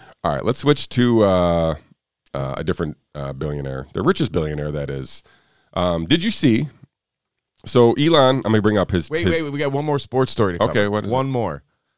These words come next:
Speaker 2: Kyrie Irving bought courtside <laughs> tickets to go to a Brooklyn Nets game that he was not allowed to play in.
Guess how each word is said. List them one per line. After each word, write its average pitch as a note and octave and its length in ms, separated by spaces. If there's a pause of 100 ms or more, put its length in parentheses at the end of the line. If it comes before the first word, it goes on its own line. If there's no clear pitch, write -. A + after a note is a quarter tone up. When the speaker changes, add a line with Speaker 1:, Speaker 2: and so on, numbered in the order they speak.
(160)
Speaker 2:
Kyrie D#3 420
Irving C#3 400
bought B2+ 260
courtside C#3 640
<laughs> - 80
tickets D3+ 400
to D#3+ 120
go D3 280
to D3 260
a B2 60
Brooklyn C#3+ 420
Nets D3+ 220
game E3+ 200
that D3+ 80
he C#3 60
was B2+ 160
not E3 280
allowed D#3 320
to C3+ 40
play D3+ 380
in. F2+ 100